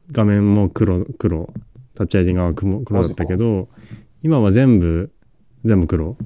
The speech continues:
Speaker 2: ああ、じゃあもう全然、
Speaker 1: そう、
Speaker 2: 全然気にしなくていい。
Speaker 1: 本当ね。まあ、どうせ消すかますもんね、これ。
Speaker 2: そうそうそうそ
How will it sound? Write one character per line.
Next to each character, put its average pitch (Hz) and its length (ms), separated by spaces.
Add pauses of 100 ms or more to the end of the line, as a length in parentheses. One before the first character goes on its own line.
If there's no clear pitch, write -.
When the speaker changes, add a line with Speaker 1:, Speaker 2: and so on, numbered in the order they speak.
Speaker 2:
あ - 240
あ、 - 60
じ 185 80
ゃ - 20
あ 294 40
も 127 120
う 104 40
全 113 160
然、 117 200
Speaker 1:
そ 135 140
う、 - 20
Speaker 2:
全 123 160
然 131 180
気 131 60
に 101 140
し 82 60
な 76 80
く - 100
て - 80
い - 20
い。 - 20
Speaker 1:
本 - 0
当 - 0
ね。 - 20
ま - 40
あ、 - 20
ど 131 80
う 151 40
せ - 100
消 202 160
す - 180
か 202 60
ま 190 80
す - 100
も 85 80
ん 78 60
ね、 80 80
こ 80 80
れ。 85 60 (380)
Speaker 2:
そ - 160
う - 20
そ 202 120
う 143 40
そ 113 120
う - 20
そ - 260